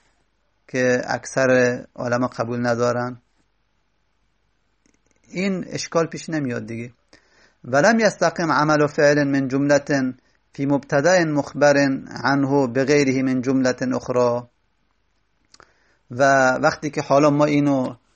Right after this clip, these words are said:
اه، فا رو استئنافیه گرفتیم و اقطعو جمله مستأنفه است، جمله مستأنفه است، جدیده.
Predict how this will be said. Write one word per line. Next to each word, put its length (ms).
اه، 300
فا 340
رو 400
استئنافیه 800
گرفتیم 800
و 140
اقطعو 840
جمله 360
مستأنفه 760
است، 420
جمله 260
مستأنفه 600
است، 320
جدیده. 680